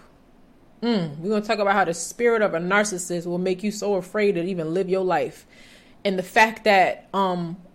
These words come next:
most people don't understand, the Most High, what does he call fear? What is it? Is something that makes you not have confidence? Is it something that makes you timid? What does he call it? The Most High calls it a what? A spirit.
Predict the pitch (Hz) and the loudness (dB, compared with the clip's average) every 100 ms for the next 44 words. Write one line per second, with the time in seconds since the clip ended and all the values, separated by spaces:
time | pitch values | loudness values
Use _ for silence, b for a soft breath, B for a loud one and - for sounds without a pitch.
0 | _ _ 196 214 240 247 214 208 202 - | _ _ 2 4 4 2 0 2 2 0
1 | 196 180 180 233 254 196 170 170 B B | -2 -4 -2 0 2 2 0 -6 B B
2 | B B B - 196 202 247 254 - 254 | B B B -2 2 6 4 4 2 2
3 | 269 214 190 175 - 190 220 240 247 247 | 4 4 4 -2 -10 0 2 2 -2 -6
4 | 208 247 233 214 247 214 135 143 - _ | -2 2 2 2 -2 0 -2 -6 -16 _
5 | - 196 214 220 175 139 107 - _ _ | -8 2 4 4 2 -4 -6 -16 _ _
6 | _ 165 - 202 202 190 196 196 202 196 | _ -8 -4 -2 0 0 0 -4 -4 -2
7 | 190 185 - 233 233 226 185 190 185 - | -2 -2 0 0 0 0 0 -2 -4 -4
8 | 208 202 190 190 190 254 240 233 226 190 | -2 0 0 -4 -4 0 2 2 2 2
9 | 220 240 220 214 156 151 175 202 208 202 | 0 0 0 2 2 0 -2 0 0 0
10 | 208 202 180 170 180 143 - b b b | 2 0 0 0 0 0 -6 b b b
11 | - 180 - - 240 151 101 | -10 -8 -8 -4 -2 0 -2